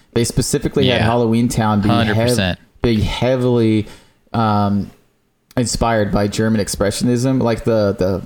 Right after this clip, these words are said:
Speaker 1: the movie, the, the Cabinet of Doctor Caligari is, like, you see that movie and you're like,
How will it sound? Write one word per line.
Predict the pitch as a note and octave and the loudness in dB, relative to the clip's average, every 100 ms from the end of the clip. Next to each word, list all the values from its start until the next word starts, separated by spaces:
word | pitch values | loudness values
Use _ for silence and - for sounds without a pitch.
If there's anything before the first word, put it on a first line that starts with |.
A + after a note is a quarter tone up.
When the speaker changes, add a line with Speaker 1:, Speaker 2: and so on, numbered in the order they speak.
| - | -2
Speaker 1:
the | A2 | 0
movie, | A#2 A#2 A#2 A2+ G#2 | 2 2 2 2 2
the, | G2+ F2+ E2 - | 0 0 -2 -4
the | |
Cabinet | - A2 G#2 A2+ A#2 | -4 -2 0 0 -2
of | A2 | -2
Doctor | G#2 - | -2 -2
Caligari | - G#2+ G2+ F#2+ G2+ A2 A#2 - | -2 -2 0 0 0 0 0 0
is, | A2 G#2 - | -2 -2 -2
like, | D#2+ - - - _ _ _ - | -4 -4 -8 -20 _ _ _ -2
you | A#2+ | 0
see | A2 - D#3+ E3 E3 | 0 -2 0 2 2
that | D3 C3+ A#2+ | 2 0 0
movie | A#2 A2 A2+ A2+ G#2+ | 0 2 2 2 2
and | A2 | 2
you're | G#2+ | 0
like, | G#2 G2+ - | 0 -2 -4